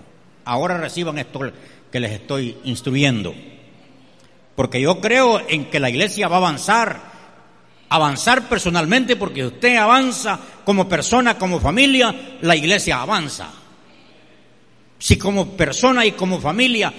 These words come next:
no avanza, no corrige, tampoco puede caminar la iglesia,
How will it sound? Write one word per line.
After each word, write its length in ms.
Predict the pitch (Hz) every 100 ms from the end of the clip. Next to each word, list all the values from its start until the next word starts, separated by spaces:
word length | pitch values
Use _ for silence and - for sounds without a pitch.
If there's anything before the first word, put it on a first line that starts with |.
| - -
no 300 | 151 214 247
avanza, 480 | 202 220 254 - 180
no 280 | 170 240 226
corrige, 920 | 208 233 247 247 240 226 - - -
tampoco 720 | 170 156 170 208 214 - -
puede 300 | - 208 202
caminar 360 | 202 151 156 180
la 120 | 160
iglesia, 500 | 123 165 175 104 87